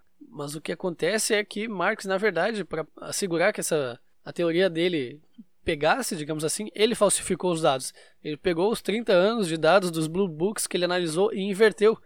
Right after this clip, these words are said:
Então, dessa forma, de fato, os trabalhadores estavam ficando mais pobres, porque ele inverteu os dados que mostravam que os trabalhadores estavam ficando cada vez mais ricos. Fora que a própria teoria de valor-trabalho do Marx também é errada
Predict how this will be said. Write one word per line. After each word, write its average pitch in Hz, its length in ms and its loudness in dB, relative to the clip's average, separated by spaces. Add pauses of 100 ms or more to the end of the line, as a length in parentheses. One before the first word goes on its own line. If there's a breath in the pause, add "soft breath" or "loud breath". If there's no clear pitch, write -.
(380 soft breath)
Então, 196 460 -2 (160)
dessa 170 280 -2
forma, 214 260 0
de 175 100 -4
fato, - 260 0
os 220 60 -2
trabalhadores 170 480 4
estavam 165 280 0
ficando 170 220 -2
mais 165 200 2
pobres, 147 380 0 (420 soft breath)
porque - 220 -6
ele 170 120 2
inverteu 196 360 4
os 208 100 0
dados 208 260 2
que - 80 -4
mostravam 190 540 4
que 160 260 -6 (220 soft breath)
os - 80 -18
trabalhadores 165 560 2
estavam 175 300 2
ficando 180 360 0
cada 175 240 0
vez 165 200 -2
mais 180 220 -2
ricos. - 440 -6 (400)
Fora 220 400 0
que - 160 -8
a 247 60 -6
própria 214 360 -4
teoria 202 500 2
de 160 300 -6 (120)
valor-trabalho 165 680 2
do 160 60 -8
Marx 160 360 0
também 156 600 -2
é 139 160 -6
errada 131 480 -4